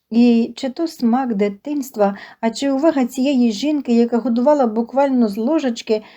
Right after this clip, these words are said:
проте Віктор став потрохи повертатися до життя. Щоб менше мучили нічні кошмари й панічні атаки,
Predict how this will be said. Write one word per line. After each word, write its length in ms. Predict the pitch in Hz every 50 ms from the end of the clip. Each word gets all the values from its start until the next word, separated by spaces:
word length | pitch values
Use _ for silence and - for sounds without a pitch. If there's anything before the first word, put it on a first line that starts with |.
| - - _ -
проте 360 | - 269 254 262 - 269 233
Віктор 500 | 208 208 285 330 330 - - 247 240 233
став 380 | - - - 233 233 226 220
потрохи 640 | - - 202 196 196 - 196 247 302 320 311 - 262
повертатися 920 | 240 - 208 165 165 160 165 - - 190 202 226 220 220 196 196 - 185
до 120 | 180 175 170
життя. 520 | 190 208 214 208 - - 185 160 160 - - _ _ _ _ _ _ _ _ _ _ _ _ _ _ _ _ _ _ _ - _
Щоб 280 | - - - 233 214
менше 380 | 226 247 285 285 262 - 269 247
мучили 400 | 247 269 294 254 - 277 262 262
нічні 440 | 247 247 240 240 - - 269 285 262
кошмари 680 | - 262 240 240 - - 233 233 262 294 311 302 277 254
й 120 | 233 202
панічні 640 | 202 _ - 233 240 254 277 269 247 - - 240 233
атаки, 680 | 220 208 202 - _ - 294 311 302 311 262 233 214